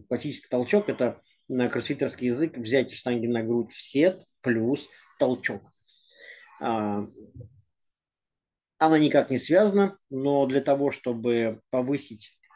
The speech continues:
свою компетентность, э, в вопросах подъемов тяжелых весов, поэтому вы можете ее использовать, тренироваться. Она выходит три раза в неделю. Я что-то думал, ну, пять раз в неделю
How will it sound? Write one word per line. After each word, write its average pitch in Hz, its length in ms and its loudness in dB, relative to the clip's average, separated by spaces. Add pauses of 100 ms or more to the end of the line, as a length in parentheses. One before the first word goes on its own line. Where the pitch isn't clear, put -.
(360)
свою 127 640 2 (1600)
компетентность, 127 880 -2
э, 120 40 -8
в 110 420 0
вопросах 123 680 2 (720)
подъемов 127 540 2
тяжелых 117 460 0
весов, 180 480 0
поэтому 117 840 -2
вы 113 520 -8
можете 135 540 2
ее 117 460 2
использовать, 208 540 0
тренироваться. 131 720 0 (240)
Она 160 220 4
выходит 143 380 0
три 185 200 6
раза 135 320 2
в 117 40 -6
неделю. 127 380 0
Я 135 80 0
что-то 131 200 -12
думал, 127 420 -2
ну, 123 80 -8
пять 185 260 2
раз 139 180 -2
в - 40 -20
неделю 123 420 -2